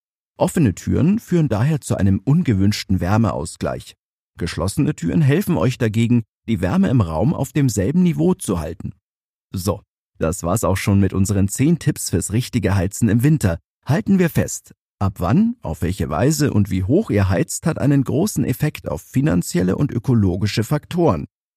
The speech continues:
Ihr könnt einerseits eine Menge Geld sparen oder euch aber auch mit falschem Heizen unnötige Kosten auferlegen. Ihr könnt euren Beitrag zu einer verbesserten Ökobilanz leisten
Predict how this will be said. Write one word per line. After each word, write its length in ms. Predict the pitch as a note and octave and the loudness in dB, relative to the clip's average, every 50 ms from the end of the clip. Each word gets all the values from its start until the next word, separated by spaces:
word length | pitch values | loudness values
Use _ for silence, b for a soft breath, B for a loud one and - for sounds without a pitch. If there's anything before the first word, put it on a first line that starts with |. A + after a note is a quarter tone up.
| _ _ - | _ _ -8
Ihr 80 | - | -4
könnt 200 | - G3 G3+ G#3 | 0 0 0 0
einerseits 520 | - - G#3+ A3 G3 D#3+ D#3 A#2+ A#2 - - | 0 2 2 2 2 2 2 0 0 0 0
eine 180 | F#2+ A2+ G#2+ | 2 4 4
Menge 260 | G2 G#2 A2 A#2 A2 G2 | 4 4 4 4 2 2
Geld 300 | - A2 A#2+ F3 F#3+ - | 2 0 0 0 0 -2
sparen 480 | - - - G2 F2+ F2+ F2+ F#2 F#2+ - _ _ _ _ _ - | -4 -2 0 0 2 4 4 2 2 0 _ _ _ _ _ -2
oder 240 | A2 D#3+ A3+ G#3+ | 0 0 2 0
euch 180 | - G3 F#3 - | 0 0 -2 -2
aber 200 | D#3+ D3+ C3 - | -2 0 0 0
auch 140 | - A2+ - | 0 0 0
mit 180 | A2 G#2+ - | 0 -2 -2
falschem 480 | - - F#2+ F2 F#2+ - - D#3 D#3+ D3 | -2 -2 -2 0 0 0 0 0 2 2
Heizen 400 | D#3 D#3 E3+ - - - F#3 - | 2 -2 -4 -4 -2 -2 -2 -2
unnötige 580 | - - C3 E3+ F#3+ F#3+ F#3 - E3+ F3 F3+ - | 2 2 2 4 2 2 0 -2 -2 -2 -4 -4
Kosten 420 | - - F#3+ F3+ - - - F#2 | -2 -2 -2 -2 -2 -2 -2 -2
auferlegen. 600 | - B1 - - D#2 D#2+ E2 E2+ E2+ E2+ F2 G2 _ _ _ _ _ _ _ _ _ - | -2 -2 -6 -4 -4 -4 -4 -4 -6 -6 -8 -12 _ _ _ _ _ _ _ _ _ -4
Ihr 120 | - B2 | -4 0
könnt 220 | - F3+ G#3+ - | 2 2 0 2
euren 240 | - E3 C#3+ B2+ G#2 | 0 0 2 2 2
Beitrag 480 | - - G2+ D#3 - - E3 C#3+ - - | 2 0 -4 -4 -4 -4 -6 -6 -6 -4
zu 140 | - C#3 - | -4 -2 0
einer 160 | - G2+ F#2 | 0 0 0
verbesserten 640 | - F2 - - F#2 C3 - - C#3 B2+ - A#2 D2 | 0 -4 -2 0 -2 -2 0 0 -2 0 0 -2 0
Ökobilanz 680 | - A2 A2 - C3+ - A2 G2 G#2 G2 G2+ G#2 - | 2 0 2 0 0 2 2 2 4 2 2 2 0
leisten 540 | G2 G2 G2 G2+ G#2+ - - - A2+ G#2+ | 0 0 2 2 0 -2 -2 0 0 0